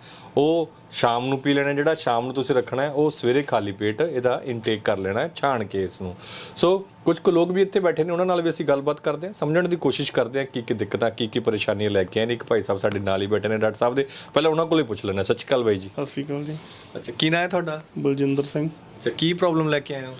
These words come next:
Speaker 2: ਇਹ ਸਾਹ ਦੀ ਹੈਗੀ ਥੋੜ੍ਹੀ ਜਿਹੀ, ਸਾਹ
Speaker 1: ਅੱਛਾ।
Speaker 2: ਚੜ੍ਹਦਾ ਸੀ ਤੇ ਜਿਵੇਂ ਥਕਾਵਟ ਜਿਹੀ ਰਹਿੰਦੀ ਸਰੀਰ।
Speaker 1: ਠੀਕ ਹੈ।
Speaker 2: ਹਾਂ, ਕੰਮ ਕੁੰਮ ਕਰਨਾ ਜਦੋਂ ਸਰੀਰ ਜਿਵੇਂ ਥਕਾਵਟ ਜਿਹੀ, ਉੱਠਣਾ ਸੋਵਾ।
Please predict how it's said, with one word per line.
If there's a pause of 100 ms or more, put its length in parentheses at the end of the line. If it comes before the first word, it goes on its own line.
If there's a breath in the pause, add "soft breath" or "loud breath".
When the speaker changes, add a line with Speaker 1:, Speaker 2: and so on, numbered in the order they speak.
(480)
Speaker 2:
ਇਹ
ਸਾਹ
ਦੀ
ਹੈਗੀ
ਥੋੜ੍ਹੀ
ਜਿਹੀ, (440)
ਸਾਹ
Speaker 1:
ਅੱਛਾ।
Speaker 2:
ਚੜ੍ਹਦਾ
ਸੀ
ਤੇ
ਜਿਵੇਂ
ਥਕਾਵਟ
ਜਿਹੀ
ਰਹਿੰਦੀ
ਸਰੀਰ। (280)
Speaker 1:
ਠੀਕ
ਹੈ। (160)
Speaker 2:
ਹਾਂ,
ਕੰਮ
ਕੁੰਮ
ਕਰਨਾ
ਜਦੋਂ
ਸਰੀਰ
ਜਿਵੇਂ (180)
ਥਕਾਵਟ
ਜਿਹੀ,
ਉੱਠਣਾ
ਸੋਵਾ।